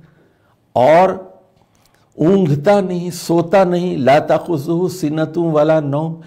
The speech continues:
थकता नहीं, बेटा नहीं है,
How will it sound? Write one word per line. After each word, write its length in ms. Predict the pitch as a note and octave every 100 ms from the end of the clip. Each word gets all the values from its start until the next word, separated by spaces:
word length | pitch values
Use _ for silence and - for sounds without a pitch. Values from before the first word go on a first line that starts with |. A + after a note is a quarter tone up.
| _ _ _ -
थकता 560 | D#3 D3 - - G#3 F#3+
नहीं, 340 | F3 E3+ F3 - _ _ _ _ _ _ _ _
बेटा 480 | F#2+ A2+ C3 C3 F#3
नहीं 280 | F#3+ F3+ E3+
है, 200 | E3